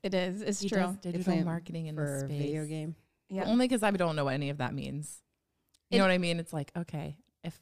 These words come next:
Speaker 2: someone was like, "Do digital marketing in a space," I'd be like, "Uh, <laughs> I
Speaker 1: It
Speaker 2: d-,
Speaker 1: is
Speaker 2: I don't know how
Speaker 1: interesting.
Speaker 2: to do that."
Speaker 1: He did, like, make it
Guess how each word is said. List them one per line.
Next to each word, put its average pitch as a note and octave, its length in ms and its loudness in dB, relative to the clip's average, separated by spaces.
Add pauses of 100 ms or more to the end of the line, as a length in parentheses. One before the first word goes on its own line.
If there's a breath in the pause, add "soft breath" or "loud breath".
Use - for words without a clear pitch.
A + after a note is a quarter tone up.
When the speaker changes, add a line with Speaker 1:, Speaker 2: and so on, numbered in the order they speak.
Speaker 2:
someone G3+ 280 0
was G3+ 140 2
like, E3+ 180 2
"Do E4 140 4
digital A3+ 320 4
marketing F3 380 2
in D#3 60 -4
a C#3+ 60 -6
space," B2+ 380 -4
I'd C#3 100 -4
be C#3 100 -2
like, A#2+ 200 -2 (120)
"Uh, C3+ 540 4
<laughs> - 560 -10
I A3 540 4
Speaker 1:
It G3 80 2
Speaker 2:
d-, G#3 100 2
Speaker 1:
is A#3 80 4
Speaker 2:
I F#3+ 80 2
don't F3+ 160 2
know F#3 140 2
how - 120 -2
Speaker 1:
interesting. F3 180 -4
Speaker 2:
to F#3 80 -4
do E3 60 0 (160)
that." - 420 -2
Speaker 1:
He B3+ 160 2
did, E4 220 4
like, D#4+ 240 6 (100)
make G3 420 -2
it F#3 120 0